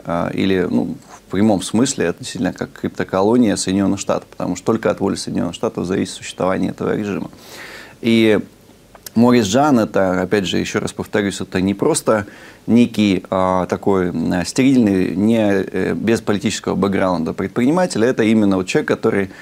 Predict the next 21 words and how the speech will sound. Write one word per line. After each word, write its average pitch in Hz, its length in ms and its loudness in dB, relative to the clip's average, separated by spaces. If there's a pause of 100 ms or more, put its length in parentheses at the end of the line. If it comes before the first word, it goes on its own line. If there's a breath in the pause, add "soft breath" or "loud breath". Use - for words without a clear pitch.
(400 loud breath)
э, 90 440 0
тесно 135 300 0
связан 95 420 2
с - 60 -6
предыдущим. 95 640 0
Он 90 140 2
был 95 100 0
и 92 60 0
советником 107 1000 2
в 92 260 0
Демократической 95 580 -2
прогрессивной 90 540 -4
партии, 90 640 -2
э, 85 200 -4
Тайваня 90 460 0
у 87 60 -4
президента, 90 640 -2
одного 95 360 0
из, 98 260 -4
э, 95 280 -4
значит, 92 320 -4